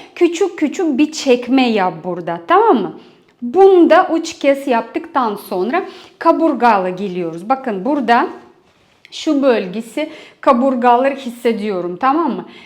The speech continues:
Ve gene parmakları koydum.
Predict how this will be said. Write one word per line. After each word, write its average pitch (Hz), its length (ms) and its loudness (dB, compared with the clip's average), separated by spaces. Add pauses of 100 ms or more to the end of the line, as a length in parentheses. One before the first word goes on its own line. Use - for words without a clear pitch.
(140)
Ve 311 440 2
gene 277 380 2
parmakları 277 720 0
koydum. 247 760 0